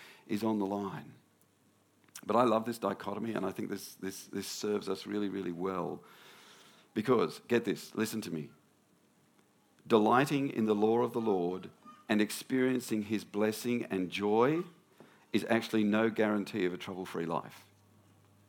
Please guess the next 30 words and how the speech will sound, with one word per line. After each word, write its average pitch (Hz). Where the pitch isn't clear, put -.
Write 113
that 95
down. 64
Delighting 120
in 135
the 123
law 120
of 120
the 117
Lord 90
and 101
experiencing 123
his 101
blessing 104
and 95
his 90
joy 101
is 110
not 113
a 160
guarantee 110
of 98
a -
trouble-free 98
life. 110
If 98
you 147
became 156
a 107
Christian 110